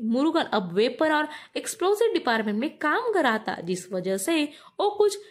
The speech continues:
एक्सप्लोसिव की मदद से सब गुंडों को मार देता है। अंत में गुना और वेला को भी एक जगह बांधकर उनकी एक्सप्लोसिव के जरिए धज्जियां उड़ा देता है। ये सब देखने के बाद एक बात क्लियर होती है कि उसने ये सब प्लानिंग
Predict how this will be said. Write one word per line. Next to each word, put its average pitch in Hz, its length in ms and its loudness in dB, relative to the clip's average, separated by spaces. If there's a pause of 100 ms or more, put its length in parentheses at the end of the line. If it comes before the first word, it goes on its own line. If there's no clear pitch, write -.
(140)
एक्सप्लोसिव 381 640 2
की 359 520 -2
मदद 254 280 2
से 427 340 -2
सब 220 220 -4
गुंडों 208 360 2
को 302 120 -2
मार 311 360 2
देता 349 240 0
है। 208 140 -2
अंत 320 480 -2
में 311 220 0
गुना 214 240 0
और 196 220 0
वेला 208 280 0
को 302 180 -2
भी 302 200 0 (300)
एक 440 320 0
जगह 254 280 0
बांधकर 330 580 0
उनकी 294 380 0 (320)
एक्सप्लोसिव 370 600 0
के 359 140 0
जरिए 185 440 0 (200)
धज्जियां 294 480 2
उड़ा 349 180 2
देता 220 240 0
है। 190 140 -6 (880)
ये 508 80 -2
सब 415 220 -2
देखने 247 360 -2
के 254 180 -2
बाद 330 420 0
एक 453 340 0
बात 370 220 -2
क्लियर 240 220 0
होती 214 300 -2
है 233 80 2
कि 330 220 0
उसने - 540 -2
ये 208 120 -2
सब 202 320 -8
प्लानिंग 320 360 0